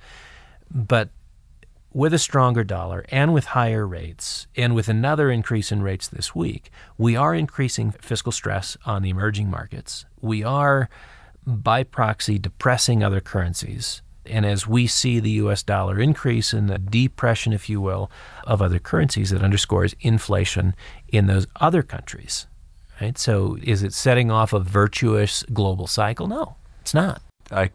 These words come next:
Speaker 2: can't help but envision Wile E. Coyote running out way past the end of the cliff. And yet he doesn't fall right away. You know, I, I'm looking at real estate prices, even in our neighborhood. We've got a man who's selling his house, and I think he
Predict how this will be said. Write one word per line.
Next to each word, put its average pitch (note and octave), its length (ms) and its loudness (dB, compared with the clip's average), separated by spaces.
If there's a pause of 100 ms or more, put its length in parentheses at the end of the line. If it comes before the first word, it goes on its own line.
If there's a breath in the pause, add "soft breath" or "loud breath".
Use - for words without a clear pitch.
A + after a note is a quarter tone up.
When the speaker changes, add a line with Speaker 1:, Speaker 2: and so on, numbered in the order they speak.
(140)
Speaker 2:
can't A#2+ 260 2
help G#2+ 200 4
but F#2+ 160 2 (180)
envision F2 720 0
Wile F2+ 440 2
E. F2 80 0
Coyote E2+ 680 -2 (160)
running G2 460 2
out E2 300 0 (680)
way F#2+ 300 0
past F2 560 -2
the F2 160 2
end E2+ 220 4
of D2 100 -4
the - 80 -8
cliff. - 540 -8 (260)
And E2 300 -4
yet F2+ 240 -2
he F#2 100 2
doesn't C3 260 2
fall - 300 2
right E2+ 200 4
away. D#2+ 520 0
You F#2+ 60 -4
know, E2 100 -2
I, G2 220 2
I'm A2+ 160 2
looking D3 280 2
at F#2 100 0
real F#2+ 180 2
estate F2 320 -2
prices, D2 400 -2 (100)
even F3 260 2
in C#3 120 4
our F#2+ 160 4
neighborhood. F2+ 640 -4 (500 loud breath)
We've F2 340 -2
got E2 200 4
a D#2 80 2
man E2+ 320 4
who's E2+ 300 2
selling F2+ 400 0
his D#2+ 140 -2
house, E2+ 320 0
and E2+ 80 0
I G2+ 60 0
think D3+ 240 -4
he B2+ 260 -4